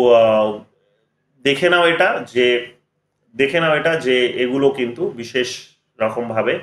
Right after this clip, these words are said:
কিছু তোমাদের ডিফিকাল্টিজের মধ্যে ফেলবে না, just এগুলো ঝেড়ে মুখস্থ করে যাও, এগুলোই কমন পাবে, দেখবে এতে করেই তোমাদের হয়ে যাবে, এগুলো নিয়ে আর কোনো চিন্তা করতে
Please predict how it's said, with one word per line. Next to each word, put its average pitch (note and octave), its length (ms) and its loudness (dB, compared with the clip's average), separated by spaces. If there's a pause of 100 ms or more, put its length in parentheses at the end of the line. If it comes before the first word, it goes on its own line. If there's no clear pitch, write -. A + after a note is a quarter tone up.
(760)
কিছু A2+ 240 -12
তোমাদের A#2 300 -2
ডিফিকাল্টিজের B2 580 0
মধ্যে A2+ 240 -6
ফেলবে A#2+ 260 -2
না, E3 60 -6 (100)
just A#2+ 240 2
এগুলো A2 220 -8
ঝেড়ে A2 240 -4
মুখস্থ A#2+ 260 -8 (100)
করে B2 180 -6
যাও, D3+ 120 -2 (120)
এগুলোই A#2 340 -2
কমন A2+ 280 -4
পাবে, A#2+ 180 0 (680)
দেখবে A2 360 -6
এতে A#2+ 200 -4
করেই A2 240 -6
তোমাদের G2 320 -8
হয়ে F#2 200 -10
যাবে, F2+ 220 -20
এগুলো A2+ 180 -14
নিয়ে A2+ 160 -4
আর A2+ 100 -10
কোনো A2 180 -14
চিন্তা G#2 240 -12
করতে F#2+ 180 -20